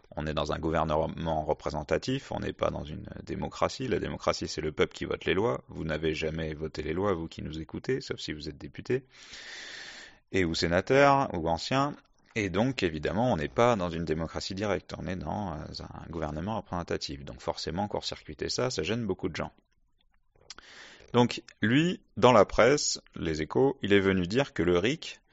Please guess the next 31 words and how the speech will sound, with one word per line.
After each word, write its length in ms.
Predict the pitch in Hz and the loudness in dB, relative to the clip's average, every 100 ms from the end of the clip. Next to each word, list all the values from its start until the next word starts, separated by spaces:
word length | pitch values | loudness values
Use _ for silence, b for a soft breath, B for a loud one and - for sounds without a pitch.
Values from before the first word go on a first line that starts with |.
| b b b | b b b
était 280 | 104 143 101 | 2 4 6
un 100 | 92 | 6
outil 260 | 127 131 175 | 6 4 4
de 80 | 127 | 6
la 120 | 113 | 6
tyrannie. 460 | - 113 110 98 - _ _ _ _ _ _ - | 6 2 2 -4 -8 _ _ _ _ _ _ -8
Je 120 | 87 | -6
cite 380 | - 131 143 - - b b b b b b | -4 -6 -8 -14 -20 b b b b b b
Dominique 340 | 87 90 87 - | -2 0 -2 -4
Rousseau, « 460 | 87 - 107 135 _ _ b b b b b b | -6 -2 -2 -4 _ _ b b b b b b
Je 160 | - | -2
suis 320 | 120 - 143 - | 0 0 -2 2
hostile 400 | 147 143 - 143 | 0 2 0 4
au 80 | 107 | 4
référendum 840 | 107 135 139 113 110 120 139 143 - - | 4 2 0 2 4 4 2 -2 -8 -4
car 180 | 104 | 2
ils 80 | 101 | 4
sont 220 | - 135 | 4 2
un 60 | 85 | 2
faux 280 | - 165 147 | 2 8 10
am-, 180 | 120 123 | 10 4
faux 340 | - 175 139 | 0 2 4
ami 240 | 123 139 | 4 2
de 60 | 139 | 2
la 100 | 101 | 2
démocratie. 640 | 101 120 120 - 113 - - _ _ _ B B B B | 2 -2 -2 -2 -2 -6 -14 _ _ _ B B B B
Le 140 | 95 | 6
référendum 640 | 113 - 107 110 117 123 | 6 6 4 6 4 4
est 80 | 85 | 2
le 80 | 82 | 2
moyen 420 | 110 139 143 | 4 2 2